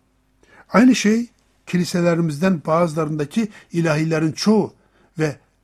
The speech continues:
toplantının tamamı içinde söylenebilir. Hatta vaizin olabilir ama her zaman onda değildir. Bazen bunun sorumlusu cemaat,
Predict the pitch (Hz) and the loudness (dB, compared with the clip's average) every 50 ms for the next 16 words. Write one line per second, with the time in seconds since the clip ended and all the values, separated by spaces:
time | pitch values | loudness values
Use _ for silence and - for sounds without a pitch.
0 | _ - 180 156 - - 170 160 160 143 - 165 170 165 147 - - 185 208 208 | _ -6 -4 -4 -4 -4 -4 -4 -4 -4 -2 -2 -2 -2 -2 -2 2 2 4 4
1 | 196 170 143 - - - 143 143 147 196 190 185 - _ _ - - - 160 143 | 4 2 0 -4 -6 -8 -6 -2 0 -2 -2 -2 -6 _ _ -18 -8 -4 -4 -4
2 | 135 135 127 127 123 113 113 110 110 98 - 170 - - 262 226 - - _ _ | -4 -6 -8 -8 -10 -12 -16 -16 -12 -10 -10 -10 -2 0 0 0 0 -4 _ _
3 | _ _ _ _ _ _ _ _ _ 139 147 147 170 180 185 165 139 - 233 240 | _ _ _ _ _ _ _ _ _ -2 0 2 4 2 2 2 2 4 4 4
4 | 214 151 - - _ - 160 156 165 156 139 156 170 175 165 147 - 202 262 233 | 4 2 0 -8 _ -6 -4 -2 -2 -2 -2 -2 -2 -2 -2 0 2 2 2 2
5 | - - _ _ _ _ _ _ _ _ _ _ - - 226 247 214 - - 151 | 0 -4 _ _ _ _ _ _ _ _ _ _ -4 0 0 0 0 -2 -4 -2
6 | 160 175 185 185 - _ - - 160 156 147 139 131 143 160 175 180 175 - _ | -2 -2 -2 -4 -8 _ -6 -2 -2 -2 -2 -2 -2 -2 -2 -2 -2 -6 -10 _
7 | - 139 131 123 110 101 - - - - - _ _ _ _ - 139 139 131 123 | -4 -4 -4 -4 -8 -12 -18 -20 -20 -20 -20 _ _ _ _ -4 -2 -2 -2 -2
8 | 165 170 170 147 - 147 151 156 151 139 - - 151 139 135 135 131 110 - 208 | -2 -2 -2 -2 -2 -2 -2 -2 -2 -4 -6 -6 -4 -4 -4 -4 -6 -4 -2 0
9 | 214 208 - - _ _ _ - - 135 127 127 127 139 170 190 190 - | 0 0 -2 -8 _ _ _ -6 -6 -4 -4 -4 -2 0 0 -2 -2 -4